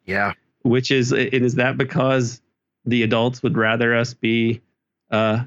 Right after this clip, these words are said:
Speaker 2: you know, worrying about these things while they sort out the real, while they make the real decisions? I mean, that seems to be how this system works. So,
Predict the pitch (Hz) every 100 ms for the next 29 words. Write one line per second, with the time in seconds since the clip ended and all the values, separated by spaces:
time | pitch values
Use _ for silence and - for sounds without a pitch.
0 | - 117 101 117 117 120 120 120 117 117
1 | 120 123 127 120 123 113 117 113 - 120
2 | 117 113 117 110 117 120 113 107 113 113
3 | 113 113 104 113 120 127 123 131 127 110
4 | 110 110 - 113 117 120 117 110 110 104
5 | 104 - - 110 107 123 131 127 - 107
6 | 104